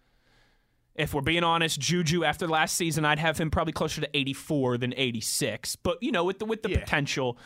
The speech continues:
Speaker 1: um, Hayden, like I, I, I like what you s-, maybe eighty-eight, eighty-nine for Hayden.
Speaker 2: See, I have Hayden at eighty-eight, eighty, uh, eighty-six to eighty-eight. I would probably have T J, like you said, maybe one or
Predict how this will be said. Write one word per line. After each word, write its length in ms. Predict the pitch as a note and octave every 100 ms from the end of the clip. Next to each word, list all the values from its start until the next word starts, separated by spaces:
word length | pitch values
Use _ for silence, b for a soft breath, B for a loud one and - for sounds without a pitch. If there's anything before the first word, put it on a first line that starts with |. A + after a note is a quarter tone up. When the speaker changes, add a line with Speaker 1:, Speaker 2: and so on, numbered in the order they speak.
| B B B B
Speaker 1:
um, 420 | D3+ D3 C#3 B2+
Hayden, 380 | A#2+ F3 E3+ E3
like 200 | D3+ D3+
I, 100 | D3+ D#3
I, 100 | G#3+
I 100 | B3+
like 180 | B3+ A#3
what 160 | G3 -
you 20 |
s-, 140 | D#3+
maybe 200 | F#3 G3 -
eighty-eight, 420 | F3+ F3 E3 D#3+
eighty-nine 520 | D#3+ D#3+ D3 C#3+ C#3+
for 160 | D3 C#3
Hayden. 420 | C3 D3 C#3 C3+
Speaker 2:
See, 160 | C3 D3+
I 80 | G3
have 300 | G3 F3 D#3
Hayden 260 | F3 F3
at 80 | D3+
eighty-eight, 420 | D3 D#3 D3 C#3+ C#3
eighty, 200 | C#3+ C#3 -
uh, 380 | C#3 C3+ C3 B2 B2 - -
eighty-six 380 | D#3 D3+ D#3+
to 80 | - D3
eighty-eight. 420 | D3 C#3 A2+ G#2+ b b b -
I 140 | D3+
would 160 | D#3+ -
probably 840 | - - E3+ F3+ F3+ F3+ F3 E3 D#3+
have 460 | D3+ E3 D#3 C#3+ -
T 320 | - E3+ D#3+
J, 260 | D#3 D#3+
like 180 | D3+ D3+
you 60 | D3+
said, 300 | - C#3+ C3
maybe 260 | D#3+ D3 C3
one 680 | A#2 B2 D3 F3 F3+ F3 D#3
or 280 | E3 E3+